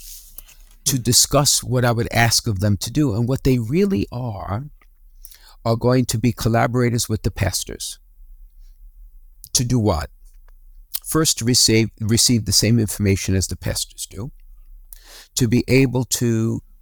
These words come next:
um, operationalize on the local level some of what we're gonna be offering to parishes, and to help us with the logistics of the Mass that we're going to celebrate on June first,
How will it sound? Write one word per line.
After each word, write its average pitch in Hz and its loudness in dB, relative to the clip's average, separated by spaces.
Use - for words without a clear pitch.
um, 104 -4
operationalize 107 0
on 117 4
the 101 2
local 113 -2
level 95 0
some 127 2
of 107 -2
what 101 2
we're 107 2
gonna 104 2
be 95 2
offering 113 -2
to - -2
parishes, - -4
and 139 2
to - -2
help 147 2
us 123 0
with 120 0
the 113 2
logistics 110 0
of 101 -2
the 101 2
Mass 107 2
that 85 -2
we're 98 -2
going 95 0
to - -6
celebrate 92 2
on 90 -4
June 82 -2
first, - -12